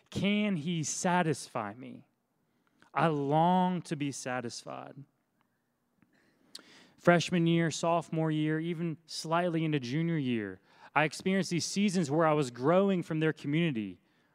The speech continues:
They were making room, inviting me to explore the gospel. I was learning so much about the gospel, so much about Jesus.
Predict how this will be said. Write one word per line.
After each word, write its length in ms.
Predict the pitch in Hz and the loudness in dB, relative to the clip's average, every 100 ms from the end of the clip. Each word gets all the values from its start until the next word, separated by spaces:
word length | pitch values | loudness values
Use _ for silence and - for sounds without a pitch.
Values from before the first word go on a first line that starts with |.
| _ | _
They 120 | 139 190 | 6 6
were 100 | 180 | 6
making 380 | 208 220 196 | 2 2 0
room, 440 | 151 165 196 202 180 | 0 0 2 2 0
inviting 560 | 151 120 147 170 190 | -4 -2 0 0 2
me 100 | 180 165 | 2 2
to 100 | 160 | 0
explore 340 | - 151 160 | -2 -2 0
the 80 | 139 | 2
gospel. 580 | 127 127 - - 147 - _ _ - | 2 0 -2 -14 -16 -18 _ _ 0
I 60 | 156 | 4
was 180 | 180 151 | 4 4
learning 300 | 190 196 180 | 2 4 4
so 380 | - 196 214 220 | 4 6 6 6
much 240 | 214 - | 2 2
about 180 | 185 180 | 2 2
the 80 | 160 | 4
gospel, 380 | 151 139 131 | 2 2 -2
so 280 | - 214 220 | -2 4 6
much 200 | 226 220 | 6 4
about 180 | 190 180 | 2 -2
Jesus. 480 | 135 160 135 113 | -2 -6 -6 -6